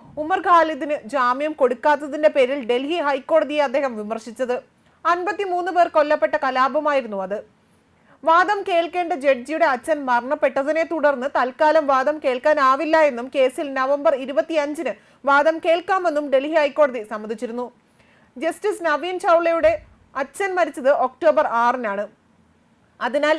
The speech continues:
ഈ കേസിൽ വാദം കേൾക്കേണ്ട നവീൻ ചൗള ഇനി വാദം നവംബർ ഇരുപത്തിയഞ്ചിന് കേൾക്കാമെന്ന് നിർദ്ദേശിക്കുകയായിരുന്നു. ഇതിനെയാണ്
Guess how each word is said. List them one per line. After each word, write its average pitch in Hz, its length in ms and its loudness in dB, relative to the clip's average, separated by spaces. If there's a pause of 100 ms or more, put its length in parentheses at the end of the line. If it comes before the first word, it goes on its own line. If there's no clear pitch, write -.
(140)
ഈ 381 180 -4
കേസിൽ 339 300 -4
വാദം 294 440 2
കേൾക്കേണ്ട 277 480 2 (140)
നവീൻ 294 360 -2
ചൗള 220 260 0 (440)
ഇനി 349 200 -4
വാദം 320 420 2
നവംബർ 285 400 2
ഇരുപത്തിയഞ്ചിന് 285 720 -4
കേൾക്കാമെന്ന് 285 600 0
നിർദ്ദേശിക്കുകയായിരുന്നു. 233 920 -2 (460)
ഇതിനെയാണ് 277 440 0